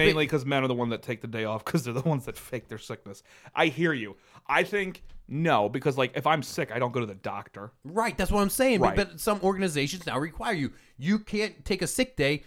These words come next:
Speaker 2: unless you get a doctor's note that says it's gonna keep you out for three days.
Speaker 1: Oh, if it's an extended period of time, yes.
Speaker 2: No, no, no. I'm just talking about in gen-, like,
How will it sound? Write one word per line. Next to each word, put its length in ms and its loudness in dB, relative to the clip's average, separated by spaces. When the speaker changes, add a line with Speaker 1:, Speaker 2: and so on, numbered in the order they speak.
Speaker 2:
unless 400 -4
you 140 -6
get 180 0
a 40 -2
doctor's 480 0
note 220 2
that 160 0
says 260 0
it's 120 -6
gonna 180 0
keep 300 -4
you 100 4
out 140 2
for 80 -6
three 300 -4
days. 520 -6
Speaker 1:
Oh, 180 2
if 100 4
it's 120 -2
an 60 -2
extended 340 2
period 220 0
of 60 -2
time, 440 4
yes. 400 -4
Speaker 2:
No, 160 8
no, 140 10
no. 60 10
I'm 120 8
just 140 -6
talking 200 -2
about 200 0
in 220 -4
gen-, 280 2
like, 240 0